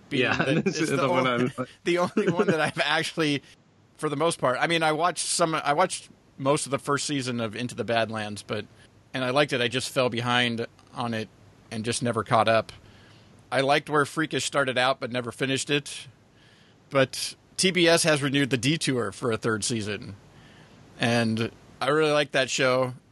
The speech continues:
Speaker 1: even though I have, like, four <laughs> episodes sitting on the D V R right now. But I do plan on finishing those off.
Speaker 2: And I think they do a g-, they do a good job of, like,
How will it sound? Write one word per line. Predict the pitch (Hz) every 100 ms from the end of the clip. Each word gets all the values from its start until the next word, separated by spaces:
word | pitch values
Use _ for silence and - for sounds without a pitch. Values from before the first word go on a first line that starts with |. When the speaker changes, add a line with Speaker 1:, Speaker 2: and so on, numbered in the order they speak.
| _
Speaker 1:
even | 147 147
though | 143
I | 139
have, | 131 131 123 117 - -
like, | 123 123 -
four | - 139 127
<laughs> |
episodes | 127 - - 131 -
sitting | - - 208
on | 165 135
the | 120
D | 139
V | 123 127
R | 131
right | 123 113
now. | 113 110 107
But | - - - - - - - - -
I |
do | 135 139
plan | 139 151 147
on | 139
finishing | 127 147 135 127 135
those | 123 123 120
off. | 123 120 - - - - - - - - -
Speaker 2:
And | 131
I | 127
think | 208
they | 190 147
do | 143
a | 131
g-, | 110 120 131 - - - - -
they | 160
do | 170
a | 156
good | 143
job | 131 139 123
of, | 123
like, | 113 107 104